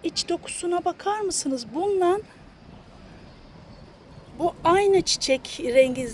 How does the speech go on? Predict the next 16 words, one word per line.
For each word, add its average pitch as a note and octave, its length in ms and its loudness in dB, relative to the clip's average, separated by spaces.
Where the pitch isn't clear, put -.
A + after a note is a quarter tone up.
demiştim B3+ 460 2
ama G4 180 2
değilmiş. E4 760 2
Bunun, E4+ 460 4
ıı, C4+ 680 -2
etrafı D#4 600 2
beyaz, D4+ 480 8
içi E4+ 440 2
bordo. C4 560 10
Bunun F4+ 400 8
da E4+ 220 4
etrafı E4 840 6
beyaz, D4+ 460 8
içi F#4 460 4
gül F#4+ 200 12
kurusu. A3+ 640 -4